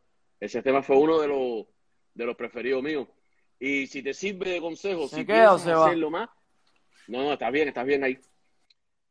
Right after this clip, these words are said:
Speaker 1: El de Vuelve con Patrick White, si tienes la oportunidad de volver a hacerlo, hazlo. Que ese tema también rompió durísimo. Se te va la señal.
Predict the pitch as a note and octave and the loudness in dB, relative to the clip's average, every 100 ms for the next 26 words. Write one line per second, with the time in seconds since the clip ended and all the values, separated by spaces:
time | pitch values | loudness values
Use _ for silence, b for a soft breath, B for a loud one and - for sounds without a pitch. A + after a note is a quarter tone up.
0 | _ _ C3+ C#3 C3+ C#3 C#3 C3+ C#3 F3+ | _ _ 0 0 -2 -4 -2 -4 -4 -6
1 | F3 D#3 C#3 C3 D3+ D#3 D#3 D#3+ E3 C#3+ | -4 -6 -8 -10 -10 -8 -6 -4 -6 -8
2 | C3 D3+ D#3 C#3+ B2+ C#3 D3+ D3 C3 C#3+ | -10 -8 -8 -8 -10 -8 -6 -6 -6 -8
3 | C3+ D3 C#3 A#2+ A2 G2 _ _ _ - | -6 -6 -6 -6 -8 -14 _ _ _ -16
4 | A#2+ C3 C#3 C3+ A#2+ C3 C#3+ B2+ A#2 C3 | -8 -4 -2 -2 -2 -2 -2 -2 -2 4
5 | C#3 C3+ B2 - G2 - _ _ _ _ | 6 6 2 -2 -14 -16 _ _ _ _
6 | _ _ _ _ _ _ _ _ _ _ | _ _ _ _ _ _ _ _ _ _
7 | _ _ _ _ _ _ _ _ _ _ | _ _ _ _ _ _ _ _ _ _
8 | _ _ _ _ _ _ _ _ _ _ | _ _ _ _ _ _ _ _ _ _
9 | _ _ _ _ _ _ _ _ _ _ | _ _ _ _ _ _ _ _ _ _
10 | _ _ _ _ A#2 A#2 C#3 E3 E3+ C3+ | _ _ _ _ -6 2 4 4 2 -4
11 | B2 | -4